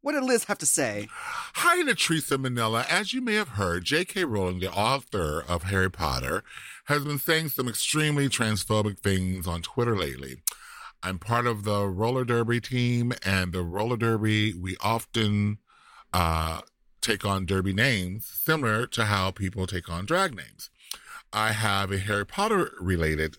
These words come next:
Speaker 2: uh, derby name, and I'm not sure if I should change it <laughs> to show that I do not support J K Rowling.
Speaker 1: <laughs>
Speaker 2: To me, my name is a derby identity and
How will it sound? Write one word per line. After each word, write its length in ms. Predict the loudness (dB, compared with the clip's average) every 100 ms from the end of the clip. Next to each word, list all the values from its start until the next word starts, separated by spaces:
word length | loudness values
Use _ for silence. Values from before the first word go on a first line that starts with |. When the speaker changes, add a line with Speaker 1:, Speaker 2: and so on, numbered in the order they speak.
| -6
Speaker 2:
uh, 140 | -2 -2
derby 340 | 0 0 2
name, 380 | 2 2 0 -2 -6 -20 -20 _
and 160 | -2 2
I'm 360 | 2 2 2
not 220 | 0 -2 -2
sure 220 | 0 0
if 120 | 0
I 80 | 0
should 220 | -2 -2
change 600 | -2 2 2 2 0 0
it 180 | 0 -2 -10 -20 -16 -10
<laughs> 400 | -2 -2 0 0
to 120 | -2
show 260 | 0 -2
that 140 | 0 -2
I 60 |
do 120 | -2 -2
not 300 | 2 2 0
support 340 | -2 -2 0
J 140 | -4
K 180 | -2 0
Rowling. 360 | 2 2 0 -6 -10 -12 2
Speaker 1:
<laughs> 240 | 2 4 0
Speaker 2:
To 120 | 0 2
me, 560 | 4 4 4 4 0
my 180 | 2 0
name 520 | 2 2 2 2 0
is 120 | -2 -4
a 60 |
derby 460 | 0 0 2 0 2
identity 680 | 2 0 -2 0 0 0 0
and 480 | 2 2 2 0